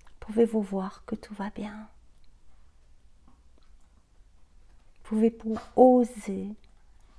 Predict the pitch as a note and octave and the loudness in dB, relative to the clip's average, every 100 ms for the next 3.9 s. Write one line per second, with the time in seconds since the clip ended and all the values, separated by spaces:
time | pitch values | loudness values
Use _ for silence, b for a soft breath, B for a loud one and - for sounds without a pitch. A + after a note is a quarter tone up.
0 | - - G3 G#3 G#3+ G#3 G3 F#3 F#3+ F#3 | -20 -4 0 4 4 2 0 -2 -2 -4
1 | F#3+ G3+ - - - - - - - - | -8 -12 -16 -20 -20 -20 -20 -20 -20 -20
2 | - - - - - - - - - _ | -20 -20 -20 -20 -20 -20 -20 -20 -20 _
3 | - - G#3 G#3 - G#3 - F#3+ G3 | -20 -8 -6 -6 -6 -8 -6 -8 -8